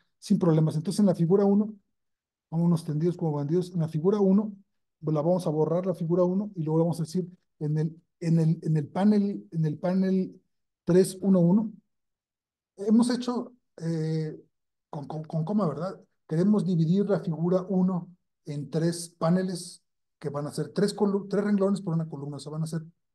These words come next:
paneles uno abajo de otro. Si le pongo uno coma tres, van a ser paneles uno enseguida del otro.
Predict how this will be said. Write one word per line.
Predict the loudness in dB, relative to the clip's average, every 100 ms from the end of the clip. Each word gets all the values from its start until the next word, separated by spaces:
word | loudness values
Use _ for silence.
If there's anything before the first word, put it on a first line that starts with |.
| -8
paneles | -2 0 -2 -6 _ _ -2
uno | 2 4
abajo | 2 -2
de | -6
otro. | -6 -12 _ _ _
Si | -4 0
le |
pongo | 2 4 4
uno | 6 4 6
coma | 4 4
tres, | 2 0
van | 0
a | 0
ser | -2 -2
paneles | 0 2 0 -2 -6
uno | -2 -2 -2
enseguida | -10 -12 -10 -8
del | -8 -8
otro. | -12